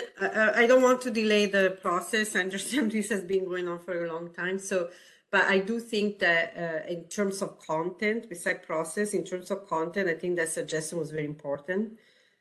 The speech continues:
And I think it's true that, um, you know, to make it a little bit more an advocacy piece, the letter, instead of just a report and a letter, um,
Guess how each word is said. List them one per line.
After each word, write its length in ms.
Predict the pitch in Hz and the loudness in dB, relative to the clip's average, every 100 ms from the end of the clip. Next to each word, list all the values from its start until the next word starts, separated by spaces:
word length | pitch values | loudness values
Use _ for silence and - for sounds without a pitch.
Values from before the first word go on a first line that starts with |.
| _ | _
And 240 | 156 156 151 | 0 0 2
I 160 | 160 | 0
think 320 | 160 180 175 | 2 0 0
it's 200 | - - | -2 -10
true 440 | - - 165 156 170 | -8 -4 -2 -2 2
that, 360 | 156 143 147 - | 4 4 2 -2
um, 480 | 147 139 139 139 139 _ _ _ - _ _ _ _ | -6 -4 -4 -6 -8 _ _ _ -20 _ _ _ _
you 100 | 180 | 0
know, 140 | 170 156 | 2 2
to 160 | - | 4
make 240 | 175 170 185 | 4 6 4
it 100 | 170 | 2
a 80 | |
little 200 | 170 180 | 2 4
bit 160 | 185 180 | 6 6
more 260 | 170 165 165 | 6 4 4
an 220 | 160 156 | 2 0
advocacy 680 | 147 151 156 160 190 - 208 | -2 0 0 2 0 0 -4
piece, 460 | 208 220 247 247 | -2 0 0 -2
the 120 | - | 0
letter, 380 | 202 208 214 226 | 4 6 4 2
instead 340 | 214 - 170 165 | 0 2 0 0
of 120 | 160 | -2
just 240 | 165 - | -4 -4
a 60 | 160 | -4
report 640 | 156 - 156 151 151 156 | -4 -6 -4 0 0 -2
and 180 | 156 143 | -4 -4
a 80 | 143 | -2
letter, 580 | 139 143 170 196 214 - - _ _ - | -2 2 4 4 2 -8 -20 _ _ -2
um, 440 | 160 151 143 | 0 2 0